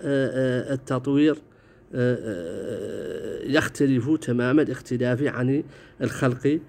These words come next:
إلا أن، آه، آه، أصحاب نظريات التطور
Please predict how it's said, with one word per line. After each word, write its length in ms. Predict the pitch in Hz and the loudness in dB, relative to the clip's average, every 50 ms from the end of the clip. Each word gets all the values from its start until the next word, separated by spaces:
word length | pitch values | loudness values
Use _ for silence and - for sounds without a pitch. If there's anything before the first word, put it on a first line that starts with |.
| - - - - - - | -20 -20 -20 -20 -8 -6
إلا 300 | 127 131 151 170 165 - | -2 2 4 4 4 4
أن، 160 | 151 147 151 | 4 4 6
آه، 220 | 151 151 147 - - - | 6 4 4 0 -2 -8
آه، 1080 | - - 135 131 127 131 127 - - 127 127 127 127 127 123 123 123 120 107 - - - | -8 -4 -2 0 2 2 0 0 -2 -2 0 2 2 2 2 0 0 -2 -4 -6 -8 -8
أصحاب 440 | 120 - - - 165 160 147 131 127 | -8 -8 -6 0 2 4 4 4 2
نظريات 720 | 127 120 120 123 120 120 120 117 143 143 131 123 131 - - - - - - - - - - 147 | 2 2 2 2 2 2 2 2 4 4 2 2 -2 -6 -14 -16 -18 -20 -20 -20 -20 -10 -4 -4
التطور 720 | - 135 - 123 110 113 135 143 151 143 139 151 151 147 | -4 -2 -2 -4 -2 0 0 0 2 4 4 2 2 0